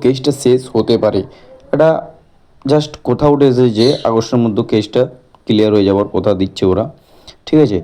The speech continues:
এবং সবাই আধার কার্ড, মোবাইল নাম্বারের সাথে লিংক করিয়ে নাও, কারণ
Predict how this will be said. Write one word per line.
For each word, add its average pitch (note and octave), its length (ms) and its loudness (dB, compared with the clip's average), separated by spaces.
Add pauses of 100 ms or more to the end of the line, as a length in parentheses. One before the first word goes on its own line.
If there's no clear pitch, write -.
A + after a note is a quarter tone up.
(140)
এবং D3 380 2
সবাই B2+ 360 0
আধার B2+ 280 2
কার্ড, B2+ 240 0
মোবাইল A2+ 340 0
নাম্বারের A#2+ 380 2
সাথে A#2 140 2
লিংক A2 300 0
করিয়ে G#2 300 2
নাও, A2+ 140 0 (540)
কারণ G#2+ 280 0